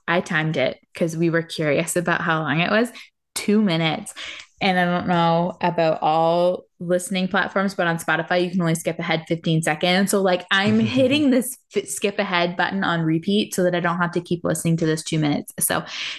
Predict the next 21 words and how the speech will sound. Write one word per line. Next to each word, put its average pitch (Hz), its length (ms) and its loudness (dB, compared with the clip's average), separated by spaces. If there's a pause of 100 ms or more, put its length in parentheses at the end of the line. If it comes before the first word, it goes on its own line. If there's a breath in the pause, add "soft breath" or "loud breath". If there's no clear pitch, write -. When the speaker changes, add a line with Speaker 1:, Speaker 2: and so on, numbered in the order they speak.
Speaker 1:
keep - 220 0
user 277 360 4
experience 214 580 2
in 185 80 0
mind 165 320 2
too, 175 200 2
while 170 180 2
you're 160 160 2
doing 156 280 0
this, 156 180 0
because 208 260 -2
that 214 160 0
is 233 160 2
a 226 80 4
huge 208 320 0
part 185 320 0
of 170 240 0
your 160 120 0
podcast 165 680 -4
brand 302 400 0
now, 175 320 -2